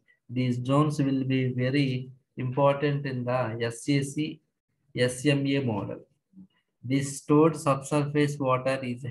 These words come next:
held and released as either evaporation, transpiration, or as stream flow, eventually reaching the watershed outlet. Evaporation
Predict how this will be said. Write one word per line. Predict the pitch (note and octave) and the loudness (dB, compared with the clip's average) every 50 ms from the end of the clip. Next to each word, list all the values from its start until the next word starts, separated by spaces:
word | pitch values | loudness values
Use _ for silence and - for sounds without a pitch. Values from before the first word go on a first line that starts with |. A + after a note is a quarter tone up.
| - | -8
held | - C3 C#3 B2+ A#2+ A#2 A#2 A#2 - _ _ _ _ _ _ - | -8 -6 -4 -4 -4 -4 -4 -6 -8 _ _ _ _ _ _ -4
and | B2 C3 B2+ | 0 4 4
released | C3 B2+ B2 B2+ C3 B2+ C3+ D3 D3+ D3 | 4 4 4 4 2 2 4 4 4 4
as | D3 C#3 C3 B2+ B2 B2 | 4 4 2 2 2 0
either | A#2 A#2 A#2+ B2 A#2 A#2 | 0 0 0 -2 -2 -2
evaporation, | A2+ A2+ A2+ A#2 B2 B2 B2 C3 A#2+ A#2 A2+ A2+ - C#3 C#3 D#3 E3+ D3 - _ _ _ _ _ _ | -2 0 0 0 0 0 0 -2 -2 -2 -2 -4 -4 -4 -4 -6 -6 -8 -14 _ _ _ _ _ _
transpiration, | - A#2+ A#2+ A#2+ A#2+ - - C#3+ C#3 C3 B2 A#2+ B2 - C#3+ C#3+ D#3 D3+ D3 - | -2 0 0 0 0 -2 -2 -2 0 0 0 -2 -2 -2 -2 -2 -2 -2 -4 -4
or | A2+ A#2 A#2+ A#2 A#2+ | -2 0 0 2 2
as | A2+ A2+ A2+ - - - | 2 0 0 -4 -8 -8
stream | - C3+ C3+ C#3+ C#3+ C#3+ | -4 -2 0 0 0 0
flow, | C#3+ C#3+ C#3+ C3+ B2 A#2 A2+ A#2 - - _ _ _ _ _ _ | 0 0 0 0 2 0 -2 -4 -6 -12 _ _ _ _ _ _
eventually | - B2+ C3 C#3+ D3+ D3+ C#3+ C#3+ D3 C#3 C#3 C3+ C3+ C3 C#3 C3+ C3 A#2+ | -6 -2 0 2 2 2 2 0 0 0 0 0 -2 -4 -6 -4 -4 -4
reaching | A2+ A#2+ B2+ B2+ B2+ C3 C#3+ C#3+ C3+ B2 | -4 -4 -6 -4 -2 -2 0 0 0 0
the | C3+ C#3 C#3 B2 A#2+ A#2+ B2 - | 0 -2 -2 -2 -2 -4 -4 -6
watershed | - A2+ A#2 A#2 B2 B2+ C#3+ C3 B2+ - - C#3 C3 C3 | -4 0 2 2 2 2 0 -4 -4 -6 -6 -4 -2 2
outlet. | A#2+ A2+ A2 A2 A2 G2+ G2 - - _ _ _ _ _ _ _ _ _ _ _ _ _ _ _ _ _ _ _ _ - - - _ _ - - | 2 2 2 0 -2 -6 -12 -14 -14 _ _ _ _ _ _ _ _ _ _ _ _ _ _ _ _ _ _ _ _ -20 -20 -20 _ _ -10 -6
Evaporation | B2 A#2+ B2+ C3 C3 B2+ B2+ B2+ A2+ A2 A2+ - - - A2 - | -2 0 2 2 2 2 0 -2 -4 -4 -6 -8 -10 -12 -12 -12